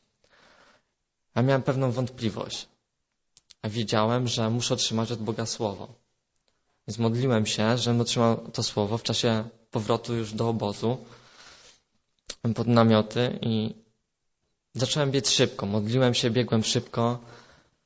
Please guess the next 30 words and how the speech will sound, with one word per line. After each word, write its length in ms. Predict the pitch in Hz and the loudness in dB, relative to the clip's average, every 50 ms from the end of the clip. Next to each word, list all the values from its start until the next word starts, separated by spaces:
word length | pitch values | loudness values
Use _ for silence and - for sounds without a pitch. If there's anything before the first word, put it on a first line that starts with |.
| _ _ | _ _
E, 260 | - 120 113 110 113 | -4 -2 0 0 -2
wyszedłem 380 | 107 107 - - 139 123 127 120 | -2 -2 0 0 0 0 0 0
ze 60 | 117 | -2
skraju 300 | 110 - - 127 120 113 | -4 -2 2 2 4 6
lasu, 560 | 110 110 110 110 - - - 120 117 120 117 117 117 - _ | 6 4 4 2 0 -2 -2 0 0 0 -2 -4 -10 -14 _
zacząłem 400 | 117 110 113 - - 117 113 110 | -6 -4 -4 -2 0 2 0 0
kilku 500 | 107 - 110 113 - - 107 104 104 104 - 117 - _ _ _ _ - | 0 -2 -6 -6 -4 -2 0 0 0 0 -2 -6 -12 _ _ _ _ -6
braci, 600 | - 110 107 113 110 - - - 117 110 110 110 | -4 0 0 0 0 -2 -2 0 0 0 0 -2
którzy 640 | - - - 101 98 101 101 107 104 104 104 - - - _ _ _ _ _ | -6 -10 -12 -10 -10 -6 -6 -4 -4 -4 -4 -6 -8 -14 _ _ _ _ _
czytali 320 | - - - 123 117 113 | -10 -4 -2 0 0 0
Słowo 260 | 107 - - 107 107 | -2 -4 -6 -6 -4
Boże 280 | 107 101 110 113 110 117 | -2 0 0 0 2 0
na 140 | 107 104 101 | 0 -2 -2
kocu, 420 | - - 110 107 - - - 107 | -2 -2 -2 -2 -2 -6 -8 -8
podbiegłem 800 | - - - 104 104 98 113 113 117 110 113 113 110 107 107 104 | -8 -6 -6 -6 -2 2 2 2 2 4 2 2 4 4 2 0
i: 140 | 104 104 120 - - - - - - - - - - _ _ | 0 -2 -4 -10 -14 -16 -16 -14 -14 -14 -16 -16 -18 _ _
„Przepraszam 480 | - - 110 - 117 117 117 131 120 110 | -6 -6 0 2 4 4 4 2 2 2
za 100 | 117 113 | 2 0
to, 120 | - 117 | 0 -4
co 120 | 113 123 | -6 -4
zrobiłem, 320 | 107 110 110 101 113 117 113 | -6 -4 -4 -4 -2 -2 0
ale 440 | 110 110 104 104 104 104 101 107 - - - - | -2 -2 -2 -2 -4 -4 -6 -8 -10 -14 -14 -14
na 220 | - 160 - - | -8 -4 -4 -4
pewno 340 | - - 156 127 127 131 123 | 2 2 2 4 4 4 6
mi 120 | 120 113 | 6 4
wybaczyli”. 640 | 107 101 127 117 117 113 110 - - 147 120 110 107 | 4 2 2 4 4 4 4 6 4 4 4 4 -2
Po 60 | - | -4
prostu 260 | - 110 - - 107 104 - _ _ | -6 -8 -8 -8 -12 -14 -14 _ _
drapnąłem 580 | - 127 127 - - 131 127 127 120 113 110 | 0 0 0 2 2 2 4 6 6 4 4
Biblię 540 | 101 117 131 117 107 104 110 107 107 113 117 | 4 4 4 4 4 4 4 4 4 2 -2